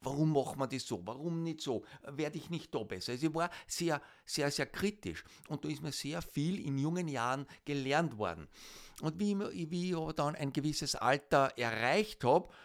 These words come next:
und, äh, gemerkt hab, „Boah, ich kann das selbst für mich auch“, dann hab ich mir das ganze theoretische Wissen auch angeeignet. Äh, welche Methoden gibt es?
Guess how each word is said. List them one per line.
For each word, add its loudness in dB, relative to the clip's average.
und, 4
äh, 4
gemerkt -2
hab, -2
„Boah, -2
ich 0
kann 2
das 0
selbst 0
für 6
mich 2
auch“, 4
dann 0
hab -4
ich 0
mir -2
das -4
ganze -2
theoretische -4
Wissen -2
auch -2
angeeignet. -4
Äh, 4
welche 2
Methoden 0
gibt -4
es? 2